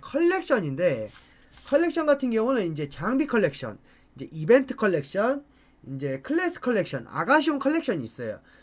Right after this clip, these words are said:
솔직히 이제 무과금이나 소과금 같은 경우는 클래스랑 아가시온을 제외하고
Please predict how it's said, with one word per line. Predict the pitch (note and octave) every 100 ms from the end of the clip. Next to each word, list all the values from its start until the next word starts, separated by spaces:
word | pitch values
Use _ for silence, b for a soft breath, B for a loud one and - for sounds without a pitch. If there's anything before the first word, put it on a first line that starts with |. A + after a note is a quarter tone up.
| b
솔직히 | C#4 C#4 D4 C#4
이제 | A3 G3 F#3 C#3 - b b b b
무과금이나 | C#3+ F3+ C#4 C#4+ C#4 C4+ C4+ B3 A#3 A3+
소과금 | B3 D4+ E4 D4+
같은 | C#4 A3+
경우는 | F#3+ A3 A3+ D3+ -
클래스랑 | D4+ E4+ E4 D#4+ D4 C4+ C4+ C4 B2+
아가시온을 | E3 A3 C4+ C4+ C4+ B3+ A#3+
제외하고 | - D3 F3 F#3+ G3+ C#3 A2